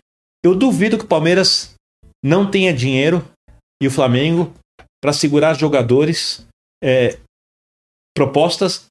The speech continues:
de qualquer lugar do mundo, com exceção aos principais clubes da Premier League,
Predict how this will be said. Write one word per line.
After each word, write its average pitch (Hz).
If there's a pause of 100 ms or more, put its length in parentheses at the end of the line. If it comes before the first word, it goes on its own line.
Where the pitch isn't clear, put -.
de 135
qualquer 175
lugar 185
do 143
mundo, 185 (380)
com 202
exceção 214
aos 202
principais 185
clubes 180
da 160
Premier 156
League, 160